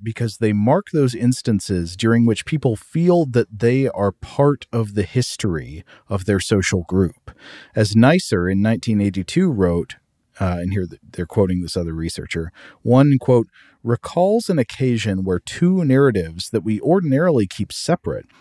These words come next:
the course of history and the course of our lives, were momentarily put into alignment. Details are linked between our own history and history, capital H.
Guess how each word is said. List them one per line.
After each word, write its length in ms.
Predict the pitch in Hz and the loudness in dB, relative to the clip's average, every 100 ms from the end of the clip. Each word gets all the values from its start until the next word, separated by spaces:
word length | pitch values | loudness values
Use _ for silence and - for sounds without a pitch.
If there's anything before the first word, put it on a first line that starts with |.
| _ | _
the 80 | - | -12
course 380 | - 160 160 - | 0 2 2 0
of 120 | 92 | -4
history 680 | 143 170 - 92 73 85 - | -2 -2 -2 -6 -6 -10 -6
and 140 | 104 98 | -2 -2
the 60 | |
course 300 | - 117 101 | 2 0 0
of 100 | 101 | -4
our 120 | 85 | -4
lives, 640 | 85 113 156 82 73 90 - - - _ | 0 2 2 0 -6 -16 -18 -20 -20 _
were 120 | 117 | 2
momentarily 760 | 123 160 185 139 175 175 147 101 - | 4 6 4 0 2 2 2 0 -6
put 300 | - 165 - - | -2 -2 -2 0
into 420 | 135 135 - 110 | 2 2 0 -2
alignment. 680 | 87 98 117 98 76 - - - - _ _ | 0 2 2 2 -2 -12 -20 -20 -20 _ _
Details 600 | 147 175 - 165 135 123 | -2 -2 2 4 4 2
are 120 | 110 | -2
linked 520 | 95 113 160 120 - 107 | -2 0 0 0 -4 -8
between 380 | 104 127 113 | -4 0 0
our 260 | 98 101 98 | 0 0 0
own 320 | 123 143 160 | 2 4 4
history 640 | 117 101 - 90 85 87 85 | 0 -2 -4 -2 0 0 -2
and 380 | 107 101 92 85 - | -2 0 0 -2 -2
history, 540 | 170 185 - 76 - | 0 0 -4 -10 -8
capital 460 | - - - 76 110 | -4 -2 -2 0 2
H. 420 | 95 - - | 2 -4 -10